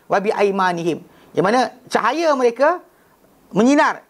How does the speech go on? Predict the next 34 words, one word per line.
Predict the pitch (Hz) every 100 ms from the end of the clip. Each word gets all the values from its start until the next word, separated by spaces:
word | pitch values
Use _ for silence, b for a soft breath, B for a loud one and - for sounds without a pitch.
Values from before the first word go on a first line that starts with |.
| _ -
daripada | 202 220 220
hadapan | 240 240 233
mereka, | 220 214 247 -
daripada, | 214 226
daripada | 202 208 208 208
hadapan | 202 208 175
mereka | 170 180
dan | 214
juga | 185 196
daripada | 185 175 233 -
arah | 180 190
kanan | - 185 180
mereka. | 165 160 160 - B B B -
Dan | 165
ini | 240
dalam, | 226 196
dalam, | 175 180 175
dalam, | 170 175 175 165
uh, | - 160
dia | 160 175
kata, | 175 240 170
wa | 160 165
kama | - 196
taqaddama | 190 - 196 196 208 202
fi |
suratul | 185 175 190 175
Hadid. | 190 190 - B B B -
Ini | 180
sebut | 190 190
Allah | 180
Ta'ala | - 196
dalam | 185 180
surah | 185 170
Al-Hadid, | 170 170 220 262